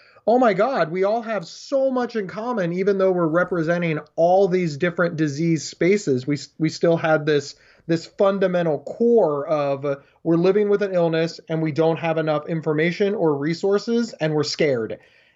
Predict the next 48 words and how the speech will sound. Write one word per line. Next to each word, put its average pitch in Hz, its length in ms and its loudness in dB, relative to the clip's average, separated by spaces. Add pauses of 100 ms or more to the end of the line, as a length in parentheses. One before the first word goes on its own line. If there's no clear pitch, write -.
(160)
And 165 220 0
that 220 260 -2
made 339 120 2
me 262 120 0
feel 214 240 0
really 196 480 0
good 196 260 0
as 151 160 -6
somebody 175 380 -4
living 170 340 -4
with 160 140 -6
mental 160 280 -2
illness, 175 300 2
because 156 260 -4
I, 208 300 2
I 254 160 2
thought 262 300 0
the 175 80 0
reason 165 400 0
that 156 100 2
I 151 140 2
was 143 180 0
scared 151 420 0
was 143 120 0
because 147 280 -2
people 170 320 -2
<laughs> 143 60 -6
hated 170 320 2
people 165 300 0
with 156 100 2
mental 160 300 2
illness. 190 420 0 (320)
But 214 220 0
then 254 200 2
I 220 140 0
learned 185 640 -4 (220)
that 208 180 -2
no, 208 680 0 (260)
people 302 400 2
just 240 240 -4
hate 220 300 -4
sick - 400 -4
people. 151 420 -4 (360)
So 277 100 2
that 302 180 0
was 285 160 2
awesome. 269 840 -2
<laughs> - 40 -4